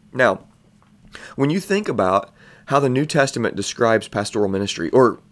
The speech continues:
more specifically, how pastors in the New Testament describe their churches, and compare it to how we talk about, I'm,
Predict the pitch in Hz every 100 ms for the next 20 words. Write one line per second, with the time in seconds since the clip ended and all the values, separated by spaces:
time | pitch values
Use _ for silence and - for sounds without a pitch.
0 | _ 127 131 - 107 147 139 95 95 -
1 | - - 139 143 143 151 - 117 117 107
2 | 113 113 139 139 - 95 - 104 - 117
3 | 117 110 101 92 - 120 - 73 - -
4 | _ _ _ - - - 123 131 175 190
5 | 165 95 - - - 131 131 127 113 135
6 | 175 170 123 - 92 82 101 - _ _
7 | 107